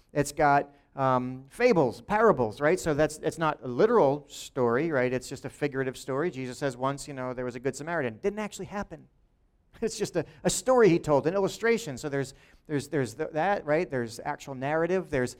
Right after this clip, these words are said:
historical narrative. There's genealogies, which is just sort of you're reading through that. Then there's there are letters written from one to another, and so you'd interpret that as a letter written from one to another. All different types of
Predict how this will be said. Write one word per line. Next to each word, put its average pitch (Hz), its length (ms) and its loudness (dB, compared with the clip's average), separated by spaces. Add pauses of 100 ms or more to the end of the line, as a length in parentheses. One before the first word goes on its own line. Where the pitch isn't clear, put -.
(160)
historical 170 680 2
narrative. 170 400 -2
There's 117 180 -4
genealogies, 147 960 0
which 131 160 -10
is 113 120 -8
just 139 220 -6
sort 139 160 -6
of 123 40 -6
you're 123 100 -4
reading 127 260 -8
through 127 140 -12
that. 165 240 -2
Then 156 180 -4
there's 143 320 -6 (440)
there 139 260 0
are 139 60 2
letters 190 720 0
written 190 240 -6
from 160 280 -4
one 190 320 2
to 180 200 -4
another, 175 380 0
and 131 100 -4
so 151 100 -8
you'd 139 160 -4
interpret 151 460 -4
that 151 220 -2
as 147 400 -10
a 131 60 -8
letter 123 320 -2
written 143 180 -4
from 131 260 -12
one 127 300 -4
to 147 160 -14
another. 160 300 -6
All 247 320 2
different 202 300 -2
types 185 280 -2
of 156 100 -8